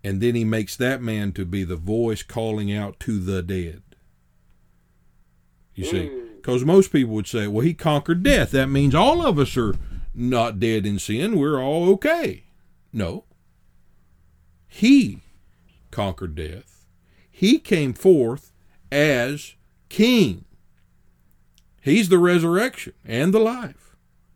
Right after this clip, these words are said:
Speaker 1: But you have to hear the voice of the resurrection. You have to believe. You have to come to him and receive his life.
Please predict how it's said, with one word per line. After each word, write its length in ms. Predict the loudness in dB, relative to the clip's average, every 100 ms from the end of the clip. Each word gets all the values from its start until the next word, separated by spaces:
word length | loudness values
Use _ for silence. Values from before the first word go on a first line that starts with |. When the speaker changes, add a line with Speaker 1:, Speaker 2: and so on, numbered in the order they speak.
| _ _ _ _ _ _ _ _ _
Speaker 1:
But 180 | -18 -8
you 80 | -6
have 160 | -6 -6
to 100 | -4
hear 200 | -2 -2
the 80 |
voice 600 | -2 -2 -2 -6 -12 -20 -20 _ _ _ _ _ _ -12 -12 _
of 200 | -6 -2
the 80 | -2
resurrection. 680 | -2 -2 -2 -4 -6 -12 -20 -20 _ _ _ _ _ _ _ _ _
You 140 | -6 -4
have 160 | -4
to 80 | -4
believe. 540 | -2 2 2 2 -2
You 180 | -4 -4
have 140 | -4 -6
to 80 | -12
come 400 | -6 -2 0 0
to 160 | -2
him 360 | -2 -4 -8 -14 _ _ _ _ _ _ _ _ _
and 180 | -4 -2
receive 760 | -2 -2 0 2 2 0 -2 -2
his 440 | 2 4 4 2
life. 500 | -2 -4 -4 -8 -12